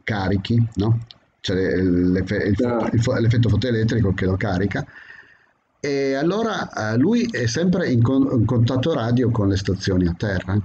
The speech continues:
Speaker 2: Ok, ok.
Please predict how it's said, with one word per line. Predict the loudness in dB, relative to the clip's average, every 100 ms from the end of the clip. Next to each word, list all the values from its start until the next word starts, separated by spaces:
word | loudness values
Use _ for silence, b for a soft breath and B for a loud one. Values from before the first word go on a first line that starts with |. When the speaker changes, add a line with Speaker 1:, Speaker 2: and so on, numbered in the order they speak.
| -4 _ _ _ _ -20 -20 _ _ _ -14 -12
Speaker 2:
Ok, | -10 -4 -2 -2 -4 -8
ok. | -14 -14 -12 -8 -8